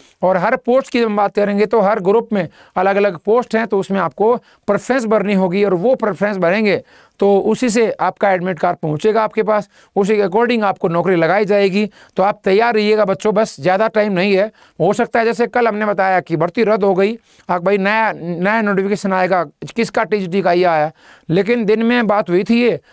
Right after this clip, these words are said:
और शाम को ही नोटिफिकेशन आ गया टीजीटी वाला, ठीक है। तो इसी तरीके से क्या पता कब, और कब की बात कर रहा हूँ मैं,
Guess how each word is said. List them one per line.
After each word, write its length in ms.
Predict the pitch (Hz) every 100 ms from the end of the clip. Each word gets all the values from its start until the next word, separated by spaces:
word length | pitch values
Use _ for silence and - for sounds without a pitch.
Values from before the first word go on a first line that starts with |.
| _
और 160 | 190 185
शाम 320 | - 226 240
को 100 | 214
ही 60 | 214
नोटिफिकेशन 480 | 185 180 170 170 185
आ 120 | 202
गया 120 | 226
टीजीटी 360 | 226 220 196 208
वाला, 220 | 196 196 - _ _
ठीक 140 | 208 214
है। 80 | 247
तो 120 | 233
इसी 220 | 226 262
तरीके 300 | 220 226 208
से 120 | 226
क्या 220 | 233 233
पता 200 | 226 214
कब, 220 | 226 214 190
और 240 | 151 175 -
कब 180 | 226
की 100 | 208
बात 180 | 247 247
कर 140 | 247 226
रहा 100 | 226
हूँ 80 |
मैं, 140 | 214